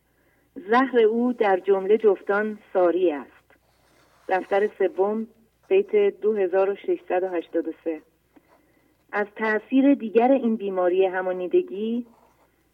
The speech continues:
سرایت سریع آن به اطرافیان است.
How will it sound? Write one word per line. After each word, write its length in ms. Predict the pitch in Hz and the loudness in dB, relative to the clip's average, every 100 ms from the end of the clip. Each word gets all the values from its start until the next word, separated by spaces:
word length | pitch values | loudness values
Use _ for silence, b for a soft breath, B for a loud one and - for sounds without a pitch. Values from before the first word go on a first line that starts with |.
| _ _ - | _ _ 0
سرایت 720 | 208 202 202 220 247 254 - | 2 4 4 2 2 -2 0
سریع 440 | 208 208 254 247 | 0 2 2 2
آن 280 | 226 220 220 | 0 -4 -2
به 160 | 196 185 | -2 -2
اطرافیان 720 | 175 - 180 175 170 170 165 | -4 -2 -2 0 -4 -6 -6
است. 400 | 151 143 _ _ | -12 -14 _ _